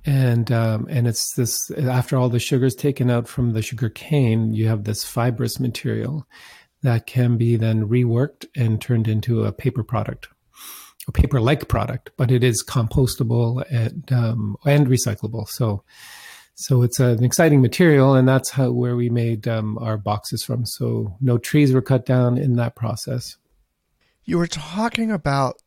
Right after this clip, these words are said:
Speaker 2: the process of change.
Speaker 1: Mm-hmm.
Speaker 2: And I think is,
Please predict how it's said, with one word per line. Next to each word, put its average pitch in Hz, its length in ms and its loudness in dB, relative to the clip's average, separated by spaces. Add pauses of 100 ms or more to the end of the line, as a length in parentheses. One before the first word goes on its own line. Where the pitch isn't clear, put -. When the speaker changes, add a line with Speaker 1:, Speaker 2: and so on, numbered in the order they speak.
(200)
Speaker 2:
the 135 80 -8
process - 520 -4
of 107 120 -8
change. 107 560 -10
Speaker 1:
Mm-hmm. 120 400 2 (800)
Speaker 2:
And 107 680 -2 (880)
I 175 60 -8
think 165 260 -2
is, 113 460 0